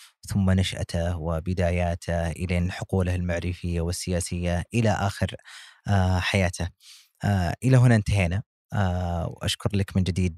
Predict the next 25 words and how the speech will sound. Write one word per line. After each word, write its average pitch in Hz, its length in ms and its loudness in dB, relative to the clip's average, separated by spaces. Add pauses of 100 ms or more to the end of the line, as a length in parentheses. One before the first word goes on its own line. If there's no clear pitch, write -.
(120)
آه، 76 600 -2
يعني، 82 340 -4
هذه 92 640 0
الدقائق 92 680 -2
الماتعة 92 720 0
في 82 320 -6
السرد 87 400 -4
عن 82 200 -2
عبد 87 160 -6
الرحمن 90 220 0
منيف. 87 260 -4 (680)
وإن 104 160 0
شاء 123 180 4
الله 110 120 2
المستمعين 101 680 0
والمشاهدين، 95 920 0
يعني، 87 400 -2
لمن 131 260 4
لا 110 140 6
يعرف 92 340 -2
منيف 98 280 -2
يعرف 98 300 -2
منيف 90 280 -2
ويقرأ 92 360 0
له 85 140 -2